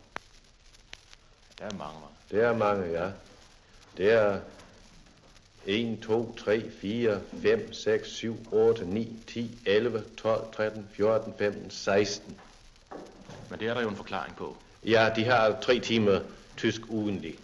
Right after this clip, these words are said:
Speaker 1: Ja.
Speaker 2: i skolen her.
Speaker 1: Er der en, der kan sige noget på tysk? For eksempel et digt.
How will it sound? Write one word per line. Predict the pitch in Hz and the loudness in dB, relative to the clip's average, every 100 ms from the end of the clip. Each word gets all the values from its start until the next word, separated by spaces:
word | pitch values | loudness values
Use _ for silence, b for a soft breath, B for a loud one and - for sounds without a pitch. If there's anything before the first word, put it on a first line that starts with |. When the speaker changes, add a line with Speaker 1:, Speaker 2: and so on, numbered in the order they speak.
| - | -20
Speaker 1:
Ja. | 82 82 - - - | -20 -20 -20 -20 -18
Speaker 2:
i | |
skolen | - 90 85 80 71 | -12 -10 -10 -12 -12
her. | 76 - - b b b - | -12 -12 -20 b b b -20
Speaker 1:
Er | - | -14
der | 90 | -12
en, | 107 | -12
der | 110 | -14
kan | - | -16
sige | - 107 | -16 -12
noget | 104 | -12
på | 104 | -14
tysk? | - 104 - - _ - - _ - - | -18 -18 -20 -20 _ -20 -20 _ -20 -18
For | 85 | -14
eksempel | - 92 | -12 -10
et | 90 - | -12 -10
digt. | 127 - - | -10 -10 -18